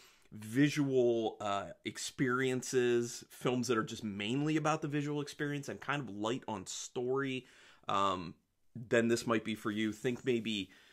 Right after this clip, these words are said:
something like Gaspar Noé's, uh, Enter the Void, which, honestly, it seems like this film is aesthetically pretty, pretty heavily inspired by Enter the Void. So, with that in mind, you can kind of make an informed decision on,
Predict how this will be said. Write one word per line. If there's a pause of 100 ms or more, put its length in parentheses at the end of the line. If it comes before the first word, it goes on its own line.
(120)
something
like
Gaspar
Noé's,
uh,
Enter
the
Void,
which, (180)
honestly,
it
seems
like
this
film
is (320)
aesthetically
pretty, (100)
pretty
heavily
inspired
by (340)
Enter
the
Void.
So, (800)
with
that
in
mind,
you
can
kind
of
make
an
informed
decision
on,